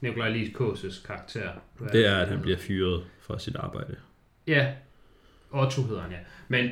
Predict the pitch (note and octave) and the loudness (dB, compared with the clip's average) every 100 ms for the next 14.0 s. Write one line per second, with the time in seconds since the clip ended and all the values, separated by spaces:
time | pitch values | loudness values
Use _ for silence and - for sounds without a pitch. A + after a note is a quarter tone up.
0 | - C3+ B2+ - C3+ C3+ D#3 D#3 C3+ A#2 | 4 4 4 4 4 8 8 10 8 6
1 | B2+ C#3+ D3 - A2+ - - - - - | 8 10 8 6 -2 -4 -12 -14 -14 -18
2 | - C3+ A2+ C#3+ C3+ G#2+ F2+ - - - | 4 4 8 10 10 6 0 -6 -14 -10
3 | - A#2+ G2+ - E3 E3 - - - - | 2 2 2 2 2 2 -6 -18 -20 -20
4 | - - - - B2 A#2+ - - B2+ C#3 | -20 -20 -6 2 2 2 -4 -6 -2 2
5 | B2+ - A#2+ G#2+ - C3+ C3 - A#2 A2 | 2 4 2 2 6 8 6 0 -4 -2
6 | B2 G#2 F2 - C3+ F2+ - - - - | 0 0 2 2 2 0 -14 -20 -20 -20
7 | - G#2 F#2+ - - _ E3 D3 A#2 D3+ | -4 0 0 -2 -14 _ 4 4 6 6
8 | F#3 G3 - - - - _ C3+ B2 G#2+ | 6 6 0 -8 -14 -20 _ 6 8 6
9 | F#2+ F2 E2 - _ _ _ - C3+ B2+ | 4 -4 -6 -12 _ _ _ -2 4 4
10 | B2+ - - - - C#3+ G#2+ G#2 G#2 F#2+ | 4 -4 -20 -20 -2 0 2 0 -2 -4
11 | F#2+ F#2+ F#2+ - _ - - D3 G#2 F#2+ | -4 -6 -10 -18 _ -6 2 4 4 0
12 | - - B2 A2+ - - - - - - | -6 0 2 2 -6 -20 -20 -20 -20 -20
13 | - - - - _ - G2+ F#2+ F#2 F#2 | -20 -20 -20 -20 _ -8 -6 -4 -4 -6